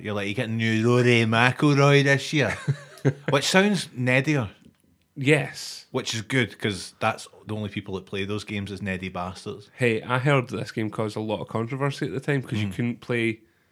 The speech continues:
Speaker 2: some courses that are important.
Speaker 1: It was
Speaker 2: Augusta.
Speaker 1: It was a, it was the hot coffee mod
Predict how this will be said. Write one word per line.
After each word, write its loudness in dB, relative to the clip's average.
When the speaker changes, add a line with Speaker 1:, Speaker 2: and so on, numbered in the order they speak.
Speaker 2:
some -10
courses -4
that 0
are -2
important. -4
Speaker 1:
It 2
was 4
Speaker 2:
Augusta. 2
Speaker 1:
It 2
was -4
a, -6
it 4
was -2
the -6
hot -2
coffee -2
mod -2